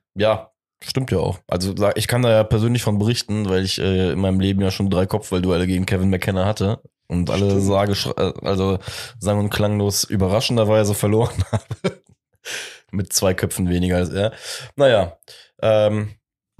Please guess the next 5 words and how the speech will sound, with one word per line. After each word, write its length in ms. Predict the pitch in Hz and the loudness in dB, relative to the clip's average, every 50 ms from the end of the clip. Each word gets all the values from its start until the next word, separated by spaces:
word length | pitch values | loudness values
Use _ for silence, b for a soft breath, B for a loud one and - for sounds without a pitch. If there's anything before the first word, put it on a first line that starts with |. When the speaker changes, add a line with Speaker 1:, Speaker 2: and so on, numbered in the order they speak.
| - - _ _ _ - | -16 -16 _ _ _ -2
Speaker 1:
so. 320 | 95 104 107 104 85 82 - _ _ _ - _ _ _ _ _ - _ _ _ _ _ _ _ _ _ - _ _ _ _ _ _ _ _ - | 0 2 2 2 0 -2 -8 _ _ _ -20 _ _ _ _ _ -20 _ _ _ _ _ _ _ _ _ -20 _ _ _ _ _ _ _ _ -10
Ist 160 | 101 98 - | -6 -4 -2
jetzt 160 | 113 98 - | -4 -2 -2
die 60 | 98 | -4
Frage. 440 | 95 - - 95 95 98 95 90 85 | -4 -2 2 2 4 4 4 2 0